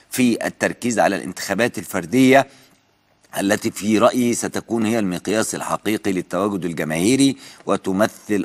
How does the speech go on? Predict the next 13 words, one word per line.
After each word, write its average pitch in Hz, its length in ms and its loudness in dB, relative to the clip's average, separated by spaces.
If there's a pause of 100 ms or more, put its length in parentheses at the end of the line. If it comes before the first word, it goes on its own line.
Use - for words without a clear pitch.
المعركة 87 680 0 (300)
السياسية 92 920 0 (640)
الحقيقية. 131 720 2 (420)
أما 131 220 4
تحالف 120 400 0
التيار 113 240 2
الديمقراطي 107 600 2
فجدد 131 460 0
اتهاماته 101 520 0
بتدخل 104 600 0
الدولة 104 380 -4
في 85 180 -2
إعداد 85 420 2